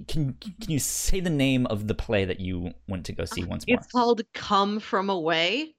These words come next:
Speaker 1: Come From Away.
Speaker 2: Uh,
Speaker 1: Okay.
Speaker 2: it's, it's really sweet. I like it a lot, and I was very grateful that I suddenly, for free, in very good seats, <laughs> got to see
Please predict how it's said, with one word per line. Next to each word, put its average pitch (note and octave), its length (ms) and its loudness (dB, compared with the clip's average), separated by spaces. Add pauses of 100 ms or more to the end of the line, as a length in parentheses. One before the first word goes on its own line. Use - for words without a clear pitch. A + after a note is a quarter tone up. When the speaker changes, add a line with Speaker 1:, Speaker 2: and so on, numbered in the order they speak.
(120)
Speaker 1:
Come B2 180 -2
From A#2+ 180 -4
Away. G2 400 -4 (540)
Speaker 2:
Uh, F#3+ 200 -2
Speaker 1:
Okay. A#3 180 2
Speaker 2:
it's, - 360 -8 (400)
it's D4+ 280 0
really G3 600 2
sweet. D#3 440 -4
I F#3 100 2
like G#3 260 0
it G3+ 80 -2
a F3+ 40 2
lot, E3+ 340 2
and E3+ 180 -4
I E3+ 60 -2
was E3 160 -6
very E3+ 300 -2
grateful D#3+ 520 2
that D#3+ 140 2
I D3 100 0
suddenly, F3+ 760 0
for F3+ 400 -2
free, D#3+ 840 0 (100)
in F3 160 2
very F3 420 2
good D#3 280 2
seats, - 400 -4
<laughs> - 20 -10
got - 260 -2
to F4 120 4
see - 420 -4